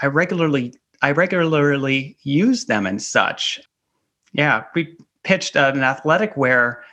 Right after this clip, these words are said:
company that we're doing a lot of work with now. It's like, my whole wardrobe's, like,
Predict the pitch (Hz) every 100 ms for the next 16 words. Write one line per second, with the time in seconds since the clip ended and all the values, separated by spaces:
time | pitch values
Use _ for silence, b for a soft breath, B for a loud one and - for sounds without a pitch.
0 | - 139 127 131 127 - 131 139 135 131
1 | 131 123 131 - 120 123 127 127 - 135
2 | - B B B B _ - 190 240 233
3 | 120 165 165 131 123 120 - 127 123 135
4 | -